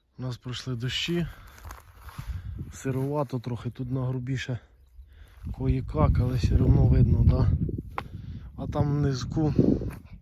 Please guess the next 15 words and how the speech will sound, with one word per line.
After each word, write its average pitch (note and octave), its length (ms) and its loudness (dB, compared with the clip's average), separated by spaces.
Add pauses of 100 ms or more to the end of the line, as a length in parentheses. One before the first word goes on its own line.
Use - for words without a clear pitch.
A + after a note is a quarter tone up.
(1500)
там C#3 220 -4
внизку C#3 420 -2
болото, C3+ 760 -2
то - 140 -4
там C3 240 -4
взагалі C3 400 4
трактор B2+ 460 0
загрібається. B2 920 -4 (2250)
З A2+ 100 -10
граблиночкою C#3 760 0
получається C3 640 -4
так C#3 200 -6
більш-менш E3 540 -8 (1500)
рівненько, E3 680 0
гарненько. C3+ 720 -4